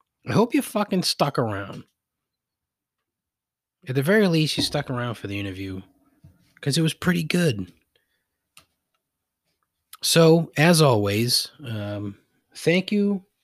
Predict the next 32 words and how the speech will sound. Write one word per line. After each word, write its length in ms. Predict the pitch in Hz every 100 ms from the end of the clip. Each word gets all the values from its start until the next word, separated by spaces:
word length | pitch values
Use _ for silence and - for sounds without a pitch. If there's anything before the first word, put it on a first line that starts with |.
| _ _
for 180 | - -
listening. 640 | 165 98 - 101 107 135 - -
I 100 | 120
appreciate 600 | 131 - 101 - 95 92
it. 180 | 131 - _ _ _ _ _ _ - -
Uh, 180 | - 101
tell 220 | 92 -
your 140 | 147 160
friends, 340 | - 107 110
tell 180 | - 127
your 140 | 139
mom. 460 | 135 117 95 107 110 _ _ _ _ _ _ _ _ _ -
Um, 580 | 104 98 98 98 98 - _ -
if 220 | 120 -
you 120 | 123
wanna 220 | 190 175
be 140 | 127 110
on 100 | 98
the 60 |
show, 240 | 95 107 98
if 120 | 92
you 120 | 104
know 240 | 101 120 135
anybody 340 | 113 98 92
that 100 | 90
wants 200 | 92 92
to 80 | -
be 100 | 95
on 80 | 95
the 60 |
show, 480 | - 98 95 139 135 _ _ _ _ _ _ _ _ _ _ _ _ _ -
um, 920 | 120 123 127 135 139 139 143 147 143